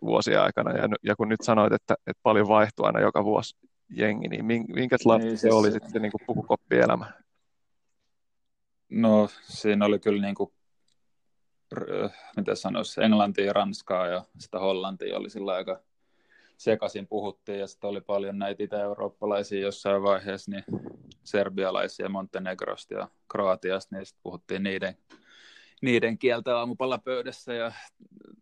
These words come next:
Speaker 2: tota, siis hirveä määrä eri kieliä, mut niillä kolmella, Hel-, Englanti, Hollanti, Ranska, niillä nyt mentiin tavallaan kaikki futis-, futishommat, ja pääasiassa kyllä Englannilla pärjäsi ihan tarpeeksi hyvin, et ei siinä tarvinnut mitään muuta edes sinänsä opetella,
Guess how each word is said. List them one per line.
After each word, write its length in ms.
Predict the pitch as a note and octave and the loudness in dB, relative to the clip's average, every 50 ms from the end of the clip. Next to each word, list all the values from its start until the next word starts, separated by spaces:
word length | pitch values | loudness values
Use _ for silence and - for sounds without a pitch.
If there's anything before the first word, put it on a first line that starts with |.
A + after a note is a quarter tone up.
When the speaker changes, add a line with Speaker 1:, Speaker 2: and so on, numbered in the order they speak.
| _ - G#2+ - | _ -16 -10 -8
Speaker 2:
tota, 240 | A#2 G#2 - A#2 G#2+ | -6 -4 -4 -4 -4
siis 340 | - A2 A2 - - - - | -4 -6 -6 -8 -8 -6 -2
hirveä 300 | A2+ A2 A2 G#2+ A#2 A#2 | -2 0 2 2 0 2
määrä 360 | A#2 A2+ A2 G#2+ A2 G#2+ G#2+ | 2 2 0 0 0 -2 -4
eri 140 | G#2+ G#2+ - | -4 -6 -8
kieliä, 640 | - G#2+ G#2 G#2 - - - - - - G1+ - _ _ - | -10 -8 -8 -8 -8 -8 -8 -10 -10 -10 -12 -14 _ _ -16
mut 160 | G#2 G#2+ - _ _ - | -14 -14 -14 _ _ -8
niillä 220 | A2 G#2+ G#2+ G#2+ | -6 -4 -4 -2
kolmella, 440 | - A2 G#2+ G#2+ G#2+ A2+ G#2+ G#2+ G2+ _ _ _ - - G#2 | 0 0 2 2 2 0 0 -2 -4 _ _ _ -16 -10 -6
Hel-, 320 | G#2 G#2+ - G2 G2+ A2+ | -6 -6 -6 -6 -6 -4
Englanti, 520 | A2 G#2 G2+ G2 F#2+ G#2 G#2 G2+ G2+ G2 - G2 | -2 -2 -2 -2 -2 -2 -2 -2 -4 -4 -6 -8
Hollanti, 320 | G2 F#2+ F#2+ F#2+ G2 G2+ | -8 -8 -8 -8 -8 -8
Ranska, 380 | - G#2+ G#2 G#2 G#2 - - G#2 | -8 -8 -8 -8 -10 -10 -8 -6
niillä 200 | G#2 G2+ G#2 G#2 | -6 -4 -4 -6
nyt 100 | G2 - | -8 -8
mentiin 360 | G2+ G2 G2+ G2+ - - - _ _ - | -10 -10 -10 -8 -8 -10 -10 _ _ -12
tavallaan 360 | - - - G1+ G1+ G1+ G1+ G1+ | -12 -10 -8 -6 -6 -6 -8 -8
kaikki 360 | G1+ G1+ - _ - - - - _ _ | -10 -12 -12 _ -14 -14 -14 -14 _ _
futis-, 440 | - - - - - - - - _ _ _ _ _ _ _ _ _ _ _ _ _ _ _ _ _ _ _ _ _ _ _ _ _ - | -16 -14 -14 -14 -16 -16 -16 -20 _ _ _ _ _ _ _ _ _ _ _ _ _ _ _ _ _ _ _ _ _ _ _ _ _ -6
futishommat, 480 | G#2 F#2+ G#2+ G2+ - G2+ G2 G2 F#2+ G2+ | -4 -4 -4 -4 -4 -2 -2 -2 0 -2
ja 80 | G2+ | 0
pääasiassa 480 | - A2+ G#2 G2+ G2+ G2 G#2 G2+ F#2+ - | 4 6 6 6 6 4 2 -2 -2 -2
kyllä 160 | A2 G#2 G2+ | -4 -4 -4
Englannilla 380 | G2+ G2+ F#2+ F#2 F#2 F#2 F#2 F2+ | -4 -6 -6 -6 -6 -6 -6 -4
pärjäsi 400 | - F#2+ F#2 F#2+ F#2+ F2+ - - | -4 -4 -4 -4 -6 -8 -8 -8
ihan 120 | F#2+ F2+ - | -10 -10 -8
tarpeeksi 460 | G2 F#2+ - - G#2 G#2 G#2 - - G2 | -10 -12 -12 -12 -12 -14 -14 -12 -12 -10
hyvin, 100 | G2+ G2 | -10 -10
et 100 | G2 G2+ | -10 -10
ei 120 | G2 G2+ | -10 -10
siinä 140 | - G2 F#2+ | -8 -8 -6
tarvinnut 380 | - G2+ G2 G2+ G2+ G2+ G2 G2 | -4 -4 -4 -4 -4 -4 -4 -4
mitään 280 | G2 - G2+ G2 G2+ G#2+ | -4 -4 -4 -4 -2 -2
muuta 260 | A2 G#2+ G#2+ - G#2 | -4 -4 -6 -10 -10
edes 160 | - - - - _ _ _ _ _ _ - _ _ - | -10 -10 -12 -18 _ _ _ _ _ _ -20 _ _ -6
sinänsä 380 | - A2 G2+ G2+ F#2+ - G2 | -2 0 0 2 2 2 2
opetella, 640 | F#2+ G2 - - G2 - - G#2 G#2+ A2 A2 G#2+ G2+ | 2 2 2 -2 -4 -2 -2 -2 -2 -2 -2 -4 -6